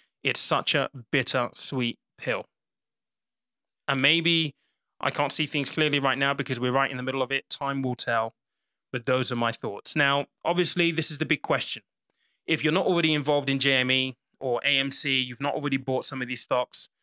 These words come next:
the big question I get is, "Pete, should I buy now?" Well, that is totally up to you.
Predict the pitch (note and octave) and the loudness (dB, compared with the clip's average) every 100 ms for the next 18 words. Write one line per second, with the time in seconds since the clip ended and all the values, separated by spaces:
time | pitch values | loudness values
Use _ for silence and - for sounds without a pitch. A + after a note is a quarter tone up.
0 | _ _ _ D3 D3 E3 D#3 - C#3+ B2+ | _ _ _ -2 0 0 0 0 0 0
1 | B2 C3 C3+ C3 C3 - G#3+ G#3+ - G3+ | 2 0 2 0 0 0 2 2 0 2
2 | F#3 G3 A3 G#3+ A#3 G#3+ C3+ - _ _ | 2 2 2 2 2 2 0 -6 _ _
3 | _ _ _ _ _ _ _ _ _ _ | _ _ _ _ _ _ _ _ _ _
4 | _ - _ - _ _ _ _ _ _ | _ -20 _ -14 _ _ _ _ _ _
5 | _ _ - C#3+ C#3 - - - - - | _ _ 0 2 2 -4 -10 -12 -10 -2
6 | D3 C3 - C3 A#2+ - - G#2+ | -2 0 -2 0 0 -2 -4 -6